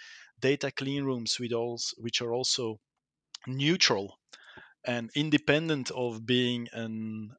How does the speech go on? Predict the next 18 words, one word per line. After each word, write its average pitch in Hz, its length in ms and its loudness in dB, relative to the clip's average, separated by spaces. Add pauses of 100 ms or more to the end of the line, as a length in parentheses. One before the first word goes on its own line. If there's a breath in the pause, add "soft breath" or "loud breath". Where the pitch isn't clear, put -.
(680)
at 117 100 -6
the - 60 -4
same 135 300 0
time, 131 400 0
an 117 140 -4
I 113 100 0
D 117 220 -2
provider 113 560 0
or 113 240 -6
an 110 100 -8
identity 123 540 -4
graph - 280 -6
provider, 127 480 0 (300 loud breath)
that 127 140 2
that's 131 200 4
crucial 127 520 2
to - 100 -6
connect 113 480 -4